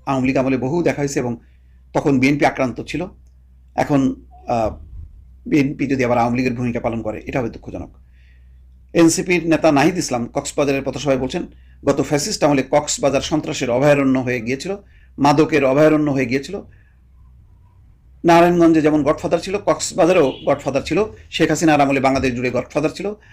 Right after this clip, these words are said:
আমরা গডফাদার তন্ত্রের বিলুপ্তি ঘটিয়েছি। আমরা আর নতুন কোনো গডফাদারের আবির্ভাব ঘটতে দেব না। গডফাদার তন্ত্র, মাফিয়া তন্ত্র, পরিবারতন্ত্র, স্বৈরতন্ত্র,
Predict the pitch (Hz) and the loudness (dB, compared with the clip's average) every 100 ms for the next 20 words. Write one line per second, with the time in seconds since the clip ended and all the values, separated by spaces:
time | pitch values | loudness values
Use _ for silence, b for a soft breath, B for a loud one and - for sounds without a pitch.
0 | b 147 151 135 147 196 170 147 - 147 | b 0 4 4 2 2 -2 -2 -2 -2
1 | 135 135 117 143 147 135 147 190 190 226 | 0 -2 -2 -4 -2 -4 -2 -4 -6 -12
2 | 226 b b 147 151 - 156 147 160 170 | -16 b b 2 4 4 2 2 0 -2
3 | 170 131 123 - 123 123 - 135 147 135 | -2 -2 -4 -2 -4 -4 -4 0 2 0
4 | 117 - 127 - 110 101 170 - b b | -2 -6 -10 -6 -6 -4 -6 -6 b b
5 | b b 143 156 165 156 156 160 151 151 | b b 0 2 2 -2 0 -2 0 0
6 | 139 180 165 151 147 156 151 147 147 147 | 0 0 0 0 -2 -2 2 2 2 -2
7 | 135 135 151 139 135 131 127 | -2 -4 -2 -4 -2 -6 -6